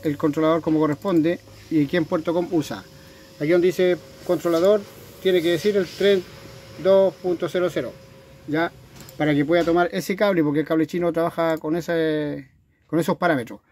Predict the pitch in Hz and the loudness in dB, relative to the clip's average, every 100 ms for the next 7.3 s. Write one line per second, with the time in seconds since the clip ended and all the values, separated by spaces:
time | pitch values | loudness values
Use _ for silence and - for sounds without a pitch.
0 | _ _ _ 160 196 185 185 190 208 202 | _ _ _ -6 -2 0 2 2 0 -2
1 | 170 175 202 180 147 - _ _ - 147 | 0 0 2 0 -2 -8 _ _ -14 -6
2 | 156 151 147 143 - _ _ - 139 147 | -4 -2 -2 -4 -8 _ _ -12 -2 0
3 | 143 143 147 151 147 - 151 175 202 196 | 4 2 2 -2 -6 -4 -2 0 0 -2
4 | 202 196 151 120 131 156 143 147 143 139 | -4 -2 -2 -2 -8 -4 -2 0 0 0
5 | 143 139 180 175 185 190 - _ _ _ | -2 0 -2 0 -2 -2 -8 _ _ _
6 | _ _ _ _ 151 156 151 151 147 143 | _ _ _ _ 0 2 4 4 4 2
7 | 139 135 - | 2 -2 -6